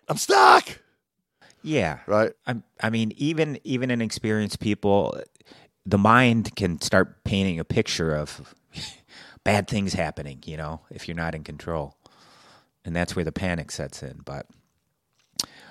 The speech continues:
Speaker 2: uh, thirteen point six percent mild, severe D C S,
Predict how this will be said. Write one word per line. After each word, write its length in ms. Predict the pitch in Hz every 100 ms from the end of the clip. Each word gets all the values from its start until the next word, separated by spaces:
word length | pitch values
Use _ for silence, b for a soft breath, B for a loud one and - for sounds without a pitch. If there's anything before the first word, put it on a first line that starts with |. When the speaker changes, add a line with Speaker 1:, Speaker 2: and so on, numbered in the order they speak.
| B -
Speaker 2:
uh, 320 | 85 82 82
thirteen 400 | - 104 - 101
point 220 | - 87
six 180 | - -
percent 400 | - - 92 85
mild, 580 | 85 87 92 98 101 95
severe 560 | - 80 78 92 95
D 220 | 82 90
C 260 | 85 - 85
S, 520 | 90 95 - - -